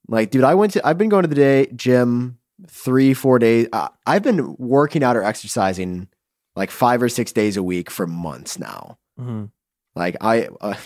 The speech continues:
Speaker 1: pre-covid, pre this, like, Cali trip, I was in the best shape of my life. Um, I feel like interpersonally, I'm in a good spot. Like, I feel like I know how to treat people.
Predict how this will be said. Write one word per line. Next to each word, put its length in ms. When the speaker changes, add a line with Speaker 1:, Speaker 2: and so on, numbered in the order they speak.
Speaker 1:
pre-covid, 720
pre 220
this, 220
like, 240
Cali 320
trip, 320
I 60
was 120
in 60
the 80
best 220
shape 200
of 80
my 100
life. 540
Um, 680
I 120
feel 200
like 400
interpersonally, 1000
I'm 120
in 60
a 60
good 220
spot. 360
Like, 60
I 40
feel 140
like 80
I 40
know 100
how 80
to 60
treat 300
people. 520